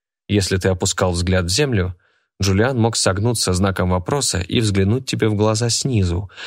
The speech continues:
словно желая приподнять тебя. Он мог погладить своё ухо и покраснеть, поймав твой взгляд.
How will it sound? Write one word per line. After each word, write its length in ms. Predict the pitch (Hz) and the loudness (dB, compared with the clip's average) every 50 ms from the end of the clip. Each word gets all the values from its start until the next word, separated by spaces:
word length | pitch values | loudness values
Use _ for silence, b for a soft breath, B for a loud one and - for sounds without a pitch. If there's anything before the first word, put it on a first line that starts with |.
| B B B | B B B
словно 320 | - - 131 120 117 110 | -2 0 2 2 2 2
желая 380 | 98 110 110 110 113 107 101 87 | 2 2 4 4 4 2 2 0
приподнять 600 | 95 101 92 - 104 101 107 101 92 85 85 - | -2 0 0 0 0 2 2 0 0 0 -2 -4
тебя. 360 | - - 85 - 85 92 - _ _ _ _ _ _ _ _ - | -6 -8 -8 -8 -10 -12 -14 _ _ _ _ _ _ _ _ -2
Он 160 | - 104 104 | 0 2 4
мог 200 | 104 107 101 - | 4 2 2 0
погладить 460 | - 98 95 104 104 107 98 92 87 | -2 0 2 2 2 2 2 0 -2
своё 280 | - - 92 90 87 82 | -2 -2 0 0 0 -2
ухо 360 | - - 113 110 - - 95 | 0 0 -2 0 0 0 0
и 40 | 92 | 0
покраснеть, 760 | 85 - 87 - - 87 85 - - 95 98 98 92 - | 0 -2 -4 -2 -2 -2 -2 -2 0 0 0 0 -2 -2
поймав 360 | - - 92 92 92 95 87 - | -4 -2 0 0 0 -2 -2 -4
твой 220 | - 87 90 87 | -4 -2 -2 -2
взгляд. 500 | 85 85 85 92 87 85 82 82 - B | -2 -2 -2 0 0 0 -2 -4 -8 B